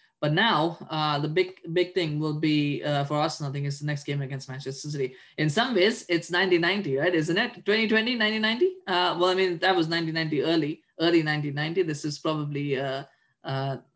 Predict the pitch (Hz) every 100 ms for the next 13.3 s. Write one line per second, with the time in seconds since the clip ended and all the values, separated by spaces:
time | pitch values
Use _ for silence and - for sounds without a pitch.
0 | - 139 123 - 139 131 139 135 127 135
1 | 143 - - 101 131 143 147 143 143 143
2 | 143 139 151 151 135 131 127 127 143 _
3 | _ 156 143 143 143 143 135 147 208 208
4 | 196 185 175 180 170 175 175 160 147 160
5 | 165 147 147 151 156 147 156 156 139 147
6 | 151 147 - _ _ _ _ 254 247 -
7 | 190 190 190 240 240 226 190 180 196 190
8 | 180 180 170 156 165 156 - 156 156 147
9 | 147 151 143 139 156 - 156 143 - -
10 | 139 143 196 202 226 208 196 170 156 156
11 | 151 143 147 175 147 139 _ _ _ _
12 | 151 175 160 165 160 156 156 147 135 139
13 | 143 - 147